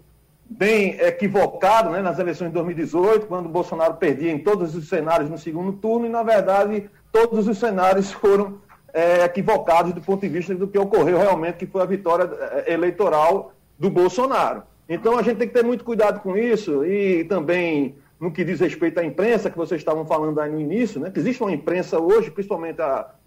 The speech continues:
o Globo, o jornal o Globo, Folha de São Paulo, o uol, todos vêm fazendo, e eu não vejo problema nisso, certo? Pra mim, não tem problema nenhum, liberdade de imprensa, e você tomar uma,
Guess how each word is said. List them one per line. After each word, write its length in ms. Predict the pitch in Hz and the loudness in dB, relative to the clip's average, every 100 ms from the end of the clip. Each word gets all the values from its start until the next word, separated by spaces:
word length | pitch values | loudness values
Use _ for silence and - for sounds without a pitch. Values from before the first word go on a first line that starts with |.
| _ - | _ -6
o 200 | 160 156 | -2 -2
Globo, 520 | 120 175 208 139 131 | 2 4 4 2 -2
o 60 | 131 | -2
jornal 340 | 175 170 185 | -2 0 0
o 40 | 143 | 0
Globo, 500 | 156 202 196 143 - | 2 4 4 -2 -2
Folha 160 | 196 | 0
de 80 | 190 | 0
São 220 | - 175 | -2 -6
Paulo, 500 | 131 170 196 185 143 | -4 -2 2 2 2
o 140 | 151 170 | 2 4
uol, 400 | 165 208 185 147 | 4 6 4 2
todos 400 | - 202 196 143 | 2 2 2 -2
vêm 260 | 135 240 | -4 -4
fazendo, 380 | 247 175 143 226 | -2 -4 -4 -4
e 20 | |
eu 80 | 208 | -2
não 140 | 214 139 | -2 -2
vejo 220 | 196 190 | -2 -2
problema 360 | 185 160 170 | -6 -6 -6
nisso, 240 | 160 208 202 | -8 -10 -10
certo? 380 | 185 175 196 - | -8 -6 -6 -6
Pra 140 | 165 | -6
mim, 320 | 156 190 185 | -6 -6 -6
não 120 | 165 | -8
tem 200 | 156 180 | -10 -12
problema 360 | 165 156 151 175 | -8 -8 -6 -8
nenhum, 300 | 160 147 175 | -8 -8 -6
liberdade 360 | 180 156 165 165 | -6 -2 -2 -4
de 60 | |
imprensa, 500 | 143 151 165 185 170 | -8 -8 -6 -6 -6
e 60 | 156 | -6
você 220 | 160 160 | -6 -10
tomar 260 | 156 160 160 | -10 -8 -6
uma, 340 | 160 143 - | -4 -6 -8